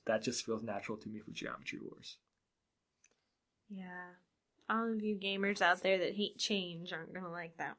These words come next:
Speaker 2: one. But, moving on. Ghost Squad.
Speaker 1: This is another fir-, or not another first-person shooter. This is another light gun game.
Speaker 2: Okay.
Speaker 1: Uh, this was an arcade game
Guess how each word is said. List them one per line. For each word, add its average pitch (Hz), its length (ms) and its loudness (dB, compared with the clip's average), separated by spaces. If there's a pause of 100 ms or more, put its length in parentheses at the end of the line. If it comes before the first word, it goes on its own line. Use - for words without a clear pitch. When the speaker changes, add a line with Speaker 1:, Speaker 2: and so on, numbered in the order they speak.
(120)
Speaker 2:
one. 220 140 -14 (1400)
But, 302 320 12 (460)
moving 226 360 6
on. 165 300 -2 (420)
Ghost 214 440 6
Squad. 160 460 0 (540)
Speaker 1:
This 175 200 12
is 202 300 12
another 214 180 12
fir-, 226 300 12
or 175 160 12
not 190 280 12
another 160 280 12
first-person 151 440 12
shooter. 131 200 4
This 170 180 10
is 170 80 12
another 160 260 12
light 147 280 12
gun 123 240 8
game. 110 360 0 (320)
Speaker 2:
Okay. 240 420 4 (120)
Speaker 1:
Uh, 120 400 8 (300)
this 147 400 8
was 143 260 12
an 143 80 8
arcade 156 460 10
game 151 500 6